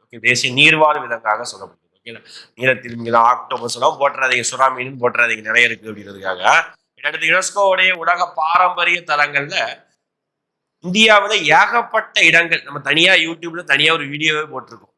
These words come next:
ஓகே, இந்த யுனெஸ்கோவுடைய பாரம்பரிய தலங்களாக எந்தெந்த இடங்கள்ல அமைக்கப்பட்டிருக்கு அப்படின்னு சொல்லிட்டு வீடியோ போட்டிருப்போம். அதுல யுனெஸ்கோவுடைய பாரம்பரிய தலத்துல, யுனெஸ்கோ வந்து முக்கியமான ஹெரிட்டேஜாக இருக்கக்கூடிய இடத்துல வந்து பாரம்பரிய தலமா சொல்லுவாங்க. அதுல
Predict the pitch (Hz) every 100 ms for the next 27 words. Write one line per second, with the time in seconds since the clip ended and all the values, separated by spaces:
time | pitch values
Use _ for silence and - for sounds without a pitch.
0 | _ - 123 113 127 - - 135 131 139
1 | 151 - 123 131 131 131 127 117 117 120
2 | 120 120 120 180 123 131 131 123 117 120
3 | 120 117 117 113 120 107 - 101 110 104
4 | 107 110 101 143 113 117 95 101 - _
5 | 120 175 220 - - - 139 180 175 160
6 | 196 - 208 196 185 170 151 156 156 151
7 | 151 131 123 120 147 196 98 95 131 -
8 | _ _ _ - 151 - 190 170 165 170
9 | 214 233 160 139 - 190 180 180 208 196
10 | 226 - - 170 185 196 202 202 185 180
11 | 180 180 202 180 170 160 165 151 147 143
12 | 151 147 147 180 220 - 151 156 151 139
13 | 127 139 117 113 104 98 131 160